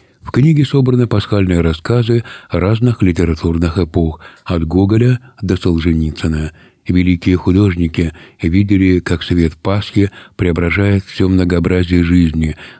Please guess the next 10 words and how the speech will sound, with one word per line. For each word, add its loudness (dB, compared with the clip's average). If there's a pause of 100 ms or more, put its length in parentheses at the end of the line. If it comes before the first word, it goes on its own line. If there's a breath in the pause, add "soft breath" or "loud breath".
до -2
самых -2
обыденных 0
мелочей, 0 (340 loud breath)
и 0
запечатлели 0
это 0 (220 soft breath)
в -10
своих -2 (180)
произведениях. -4